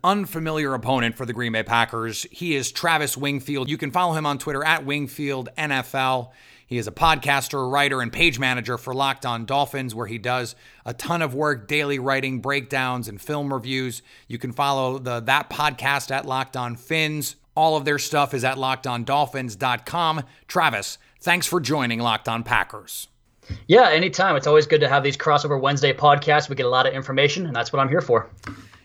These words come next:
Speaker 1: Yeah, and it's, it's particularly good on a week like this one, uh, with, with the Miami Dolphins, a, a very unfamiliar opponent for the Green Bay Packers. And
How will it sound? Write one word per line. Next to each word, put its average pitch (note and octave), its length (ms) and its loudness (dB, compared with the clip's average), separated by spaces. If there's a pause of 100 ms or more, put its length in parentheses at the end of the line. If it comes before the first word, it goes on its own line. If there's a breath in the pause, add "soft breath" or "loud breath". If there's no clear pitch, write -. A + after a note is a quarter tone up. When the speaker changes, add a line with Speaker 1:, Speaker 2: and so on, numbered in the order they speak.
(100)
Speaker 1:
Yeah, D#3+ 160 2
and F3 100 2
it's, E3 220 0
it's D#3+ 180 0
particularly F3+ 760 2
good B2+ 280 2
on B2 120 2
a A#2+ 40 0
week B2+ 220 0
like B2+ 160 0
this A#2+ 300 -2
one, A#2 360 -2
uh, A#2 300 -4
with, B2 160 -8
with B2 400 -8
the A#2 160 -8
Miami C3+ 320 0
Dolphins, B2+ 400 -2
a, C3 80 -4
a C3+ 140 -4
very D3 400 0
unfamiliar C#3 880 -2
opponent A#2+ 720 2 (320 soft breath)
for D3+ 100 2
the B2 80 -2
Green B2 220 0
Bay A#2+ 100 2
Packers. A#2+ 680 0 (420 soft breath)
And C3 640 2